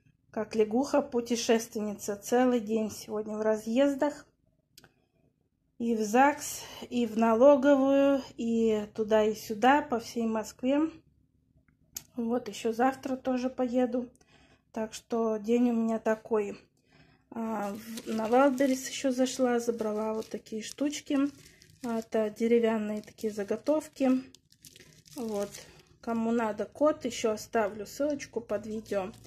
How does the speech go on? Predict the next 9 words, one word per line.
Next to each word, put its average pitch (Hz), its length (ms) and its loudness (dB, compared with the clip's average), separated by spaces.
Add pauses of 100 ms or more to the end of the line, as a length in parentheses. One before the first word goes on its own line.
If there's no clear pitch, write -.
(360)
Кто 220 240 0
рукоделием 214 680 -2
занимается, 233 680 -2
может 220 260 -6
быть, 220 220 -10
нужно. 202 580 -2 (960)
А, 214 300 -10
такие 220 440 -6
вот 202 220 -4